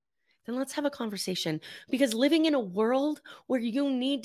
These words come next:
to have things be realistic and you shove down the childhood dreams that you have is exhausting. The moment you start to listen, the moment you start to get vulnerable, this moment you start to be willing to have conversations with yourself or others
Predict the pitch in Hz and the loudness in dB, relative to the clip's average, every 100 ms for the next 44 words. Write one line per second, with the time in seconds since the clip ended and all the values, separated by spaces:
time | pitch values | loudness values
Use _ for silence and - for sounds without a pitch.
0 | 247 - 233 247 262 240 214 233 170 180 | -8 -6 -4 -4 -4 -6 -4 -4 -4 -2
1 | 254 247 185 233 - 294 294 - 220 214 | 0 0 0 -2 0 0 0 -2 -4 -4
2 | 196 - - 254 262 214 233 254 277 - | -6 -4 0 0 -2 -4 -2 -2 -4 -6
3 | - - - 226 233 240 240 226 185 220 | -16 -14 -8 -2 2 2 2 0 0 -2
4 | 226 - 269 254 269 294 294 _ _ _ | -2 -4 -2 0 0 0 -2 _ _ _
5 | _ _ - 233 233 196 - 226 240 - | _ _ -12 -8 -8 -8 -8 -8 -6 -8
6 | - 233 214 196 165 _ _ _ - - | -8 -6 -8 -8 -14 _ _ _ -20 -8
7 | - 240 254 269 254 - 247 233 233 233 | 0 2 2 0 -2 -2 -2 -2 -4 -4
8 | 233 226 196 202 226 226 233 - 220 226 | -2 -2 -2 -2 -2 -4 -6 -4 -4 0
9 | 208 202 196 214 226 214 180 175 175 214 | 0 0 0 2 2 0 -2 -2 -6 -4
10 | 226 269 311 220 247 262 - 269 - - | -2 2 0 -2 -6 -4 0 0 0 -4
11 | 214 214 160 175 202 226 202 - - _ | -4 -4 -2 0 2 2 0 -4 -10 _
12 | - - - - 247 226 240 233 220 226 | -20 -20 -12 0 4 4 2 0 0 0
13 | 214 220 202 190 190 - 185 190 - 196 | -2 -2 -4 -2 -2 2 2 2 0 0
14 | 185 196 226 233 | 0 0 -2 -4